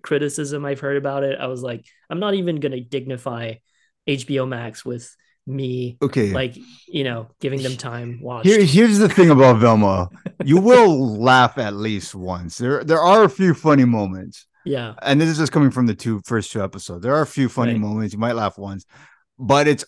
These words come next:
Speaker 2: almost that, like, explanatory humor that I think is gonna, like, make its way out, where you're, like,
Speaker 1: Uh,
Speaker 2: explaining
Speaker 1: yeah.
Speaker 2: the joke and explaining the tropes
Speaker 1: It's not
Speaker 2: as you're
Speaker 1: funny.
Speaker 2: doing it.
Speaker 1: <laughs>
Speaker 2: And it's like, and we were, uh, talking about this earlier, how, like,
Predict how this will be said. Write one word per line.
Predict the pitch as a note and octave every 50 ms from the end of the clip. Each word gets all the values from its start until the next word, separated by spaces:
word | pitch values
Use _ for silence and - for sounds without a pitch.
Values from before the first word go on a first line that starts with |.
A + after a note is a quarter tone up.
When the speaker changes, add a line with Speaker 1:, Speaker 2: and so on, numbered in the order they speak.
| -
Speaker 2:
almost | C#3 C#3+ D3 D#3+ E3+ E3+ D#3 - - A#2
that, | C3+ C3 C3 A#2+ F#2+
like, | A2+ A2 G#2+ G#2+ - -
explanatory | - A2+ - - - - A2+ A2 A2 A2 A#2+ C3 C3+ C3+ C3+ C3
humor | A2+ - B2+ C3+ C#3 C#3 C#3+ C#3 C#3 C#3 C3+
that | A#2 A#2 A#2 A2 G#2+ G#2+
I | G#2 G2
think | F2+ G#2+ A#2 A#2 A2+
is | G#2+ G2
gonna, | - - G#2+ G#2
like, | G2 G2+ G2 F#2 - A2
make | G2 G2 G2 G2+ G#2+ G#2+ -
its | A2+ - - A2
way | A2 G#2+ G#2 G#2
out, | - E2 F2+ F2+ F#2+ G#2+ A2 - _ _ _ _ _ _ _ _ _ _ -
where | A#2+ A2 G#2+ A2
you're, | G#2+ G#2+ A2 A2 G#2+
like, | G#2+ G#2 G2+ G2 F#2+ -
Speaker 1:
Uh, | B2+ B2+ B2+ B2 A#2+ A2+
Speaker 2:
explaining | G#2 G2 - - - _ - A2 A2+ A2 A2 A2 A2+ A#2 A#2 A#2
Speaker 1:
yeah. | A#2+ A2
Speaker 2:
the | A2+ G#2
joke | F#2+ A#2 A#2 G#2+ A2 A#2 G#2+ - -
and | G#2+ G2+
explaining | G2+ F2 - - _ - G#2+ G#2 G#2 G#2+ A2 A2+ A2+ A2+ A2+
the | G#2 G2+
tropes | - - - A2+ A2+ A#2 -
Speaker 1:
It's | C3+
not | F#3 F3+ D3
Speaker 2:
as | G#2 G2 G#2+ G2+
you're | G#2+ G#2+ G2+
Speaker 1:
funny. |
Speaker 2:
doing | G2 F#2+ F#2+ G#2 G#2+ G#2+
it. | A2 A#2 A2+ - _ _ _ _ _ _ _ -
Speaker 1:
<laughs> | - - - - - A5 - - -
Speaker 2:
And | - A2+ G#2+ G#2 G#2 G#2
it's | G2+ F2 - C3
like, | B2 A#2 A2+ A2 A2 -
and | C3+ C3+ B2+
we | C#3 D#3+
were, | E3+ D#3+ C#3+ A2+ C#3 B2+
uh, | - C3 C#3
talking | B2 - C#3+ C#3+ C#3
about | C#3 C3+ C3
this | A#2+ G#2+ -
earlier, | G2+ A2+ A#2+ B2 A#2+ A2+ G#2+
how, | G2+ G#2+ G#2 G#2
like, | G2 G2 G2+ G2 F#2+ F#2